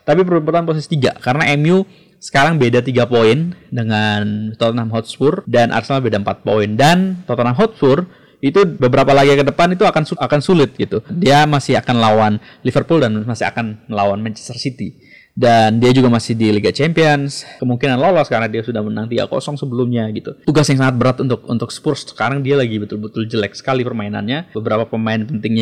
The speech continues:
juga cedera, sehingga kita mungkin bisa, M U bisa di peringkat tiga bahkan.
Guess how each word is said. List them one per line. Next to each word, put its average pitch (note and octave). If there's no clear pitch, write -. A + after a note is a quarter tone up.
juga A2
cedera, A#2+
sehingga C#3
kita E3
mungkin F3+
bisa, C3
M D#3+
U -
bisa C3
di C#3
peringkat C#3
tiga A#2+
bahkan. G2